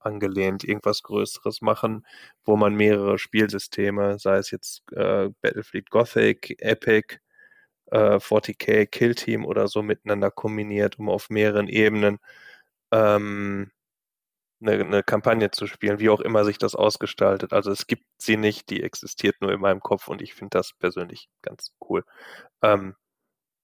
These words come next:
oder es gibt sowas und ich weiß einfach nichts davon, äh, aber ich find das ganz schön,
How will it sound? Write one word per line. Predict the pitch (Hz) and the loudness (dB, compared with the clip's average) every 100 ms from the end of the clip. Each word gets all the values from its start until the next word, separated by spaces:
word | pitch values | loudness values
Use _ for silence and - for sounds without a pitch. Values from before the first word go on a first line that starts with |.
| _ _ _ | _ _ _
oder | - 98 | -2 -2
es | - | -2
gibt | 101 - | -8 -2
sowas | 98 98 - | 2 2 0
und | 98 | -6
ich | 87 - | -4 2
weiß | 101 - | 2 2
einfach | 104 - 104 | -2 -4 -12
nichts | 101 - | -10 -6
davon, | - - 95 95 110 - | -6 -4 -8 -8 -14 -10
äh, | 110 | -4
aber | 104 98 101 101 | -4 -2 -2 0
ich | 95 | -2
find | - 107 | -2 -2
das | 101 - | -2 -2
ganz | 107 104 | -2 -2
schön, | - 101 | 2 2